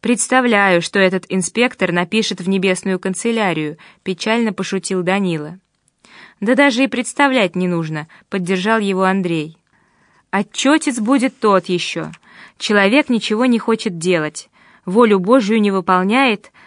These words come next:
данной ему возможности не реализует, а вместо этого надеется, что Бог будет у него на посылках».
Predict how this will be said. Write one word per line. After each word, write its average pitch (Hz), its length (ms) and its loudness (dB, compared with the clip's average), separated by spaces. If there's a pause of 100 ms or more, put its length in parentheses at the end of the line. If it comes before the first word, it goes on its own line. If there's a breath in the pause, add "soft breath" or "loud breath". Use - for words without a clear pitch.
(140 soft breath)
данной 208 400 2
ему 202 240 2
возможности 196 760 0
не 190 240 2
реализует, 175 720 0 (320 loud breath)
а 185 120 2
вместо 196 360 0
этого 226 400 0
надеется, 175 720 0 (180 loud breath)
что - 220 -4
Бог 208 260 2
будет 196 340 0
у 214 40 -2
него 190 240 0
на 190 100 -2
посылках». 180 760 -4